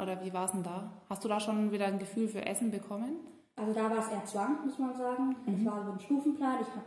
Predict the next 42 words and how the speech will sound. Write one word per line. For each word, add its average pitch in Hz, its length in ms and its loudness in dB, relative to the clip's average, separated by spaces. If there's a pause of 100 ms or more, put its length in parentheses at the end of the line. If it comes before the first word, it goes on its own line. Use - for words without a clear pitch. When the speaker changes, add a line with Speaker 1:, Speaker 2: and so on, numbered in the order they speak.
Speaker 2:
drei 196 100 -6
Mahlzeiten 247 520 0
bekommen. 226 240 -4 (100)
Ich - 60 -12
durfte 190 340 -4
nicht 175 220 -6
laufen. 247 400 4 (360)
Speaker 1:
Mhm. 175 120 -2
Speaker 2:
Ich 185 100 -2
durfte 220 300 4
keinen 190 480 -4
Denksport 233 580 4
machen 226 300 -4
in 214 100 -2
der 214 100 2
Speaker 1:
Okay, 214 80 0
Speaker 2:
Richtung. 185 120 -2
Also 208 160 -2
Speaker 1:
krass. 185 60 -2
Speaker 2:
ich - 60 -4
durfte 220 220 4
nicht 202 200 0
die 202 60 -6
Schule 254 280 0
besuchen. 240 400 0
Ich - 80 -8
durfte 202 240 -6
nicht - 180 -8
lernen. 254 420 2 (500)
Speaker 1:
Mit 196 120 4
dem 196 100 6
Hintergrund, 220 460 8
dass 190 120 0
du - 60 0
einfach 202 340 2
keine 190 260 2
Kalorien 202 440 6
verbrennst, 262 480 8
Speaker 2:
Genau. 247 140 12
Speaker 1:
sondern 190 220 8
aufbaust. 170 720 0
Speaker 2:
Genau. 220 380 4